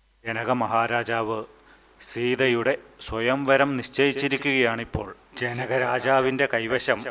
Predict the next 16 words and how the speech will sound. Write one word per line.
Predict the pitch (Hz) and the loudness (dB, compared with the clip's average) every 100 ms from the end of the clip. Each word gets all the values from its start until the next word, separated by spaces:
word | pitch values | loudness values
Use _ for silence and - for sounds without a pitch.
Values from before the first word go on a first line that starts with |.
| 107 - _ 113 | -12 -18 _ -6
മഹാദേവന്റെ | 104 123 120 110 113 110 107 117 135 - | 2 2 2 0 -4 -4 -4 -6 -6 -10
ഒരു | 110 110 151 - - | -8 -8 -10 -14 -12
ധനുസ്സുണ്ട്." | 110 113 - 123 95 113 _ 131 | -10 -6 -6 -6 -10 -16 _ 0
ജനക | 127 131 143 | 6 8 8
മഹാരാജാവിൻ്റെ | 135 117 127 127 127 123 123 123 120 117 117 117 - - | 8 8 8 10 8 8 8 6 4 2 0 -8 -12 6
പൂർവികനായിരുന്ന | 120 127 127 143 143 123 113 117 113 107 - 101 | 10 12 12 10 8 8 6 4 2 -2 -4 -2
ദേവരഥ | 117 120 131 139 131 113 | 6 8 10 10 8 6
മഹാരാജാവിന് | 117 110 123 120 120 110 117 110 113 107 - 113 | 4 6 6 6 4 4 2 2 -2 -4 0 2
പണ്ട് | 120 117 123 107 - | 2 4 4 4 -2
മഹാദേവൻ | 113 107 123 117 113 107 104 - _ 113 | 2 10 10 10 6 2 -4 -10 _ -2
തൻ്റെ | 113 110 | 2 8
ഒരു | 127 120 127 | 8 10 6
ധനുസ് | 101 113 113 120 101 117 - | 4 0 2 2 0 -4 2
പാരിതോഷികമായി | 110 113 117 120 117 110 123 120 117 117 | 6 6 6 4 4 4 4 6 6 4
നൽകിയിരുന്നു. | 110 98 104 107 104 104 - - _ _ | 0 -4 -4 -4 -4 -4 -8 -14 _ _
അത് | 123 135 127 | 2 4 4